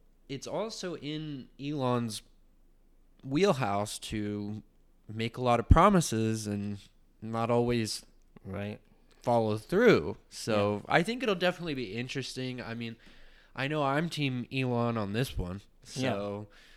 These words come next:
Speaker 1: I'll be watching with some rapture, but
Speaker 2: Right.
Speaker 1: <clears throat> I don't, I don't know how it'll turn out.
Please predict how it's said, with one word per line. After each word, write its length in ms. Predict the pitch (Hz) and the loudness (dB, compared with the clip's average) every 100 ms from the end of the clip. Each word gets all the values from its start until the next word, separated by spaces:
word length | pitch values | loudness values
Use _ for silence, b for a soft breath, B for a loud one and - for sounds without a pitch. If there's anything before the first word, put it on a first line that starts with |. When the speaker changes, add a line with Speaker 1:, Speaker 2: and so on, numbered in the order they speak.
| B B B B - - - | B B B B -20 -20 -18
Speaker 1:
I'll 200 | - 127 | -6 -4
be 140 | 151 131 | -2 -2
watching 420 | 117 113 - 107 | 0 -2 -4 -6
with 160 | 110 | -8
some 400 | - 107 104 98 98 - | -6 -6 -6 -8 -14 -8
rapture, 640 | 95 104 - - 92 95 - - | 0 0 0 -4 -4 -6 -12 -6
but 440 | - 101 101 101 - - - | -2 0 0 -4 -8 -20 -12
Speaker 2:
Right. 240 | 107 113 147 | -8 -6 -6
Speaker 1:
<clears throat> 100 | 127 104 | -10 -10
I 100 | 113 | -8
don't, 240 | 131 127 - - - | -6 -6 -10 -20 -14
I 120 | 113 | -10
don't 180 | 139 160 | -8 -4
know 140 | 170 | -4
how 240 | 165 170 | -2 -2
it'll 160 | 175 175 | -2 -6
turn 280 | 165 190 196 | -8 -8 -6
out. 340 | 214 269 190 | -8 -8 -12